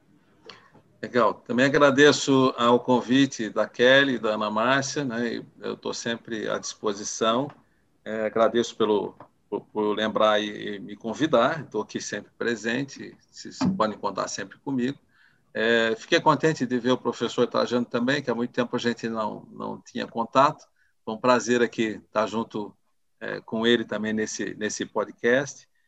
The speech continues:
E, e desejo sucesso total pra, pros alunos. Espero que a gente possa ter contribuído com a, com a formação deles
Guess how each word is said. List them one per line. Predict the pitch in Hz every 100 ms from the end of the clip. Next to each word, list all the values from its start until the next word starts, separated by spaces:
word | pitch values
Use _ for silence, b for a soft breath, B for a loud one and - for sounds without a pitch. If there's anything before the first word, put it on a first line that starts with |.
| _ _ _ -
E, | 135 151 156 156 160 175 180
e | 180
desejo | 220 170 180 180
sucesso | - 202 - 160 -
total | - 190 - 135 147
pra, | 147 139
pros | - 139 135
alunos. | 147 113 131 151 139 - - -
Espero | 120 - 135
que | 135
a | 135
gente | 135 131
possa | 131 131 131 -
ter | 123 131 127 117 _ _
contribuído | 131 131 131 117 127 143 123
com | - 113 110
a, |
com | -
a | 107
formação | 113 110 107 123 120
deles | 123 139 143 -